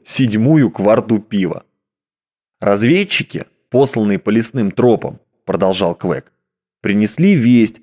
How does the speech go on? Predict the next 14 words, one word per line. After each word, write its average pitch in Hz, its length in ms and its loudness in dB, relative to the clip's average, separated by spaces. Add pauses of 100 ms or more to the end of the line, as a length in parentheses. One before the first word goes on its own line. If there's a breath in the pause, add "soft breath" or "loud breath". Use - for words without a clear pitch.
(120)
о 101 100 0
приближении 113 680 0
владельцев 120 760 0 (260)
околевшей 113 640 0
свиньи. 160 600 -2 (760)
И 104 120 0
всё 202 280 0
население 180 520 0
деревни 107 500 0 (100)
бросилось 190 580 0
в 135 40 -2
лес. 117 440 0 (460)
Все 214 240 -2
вскарабкались 98 720 -6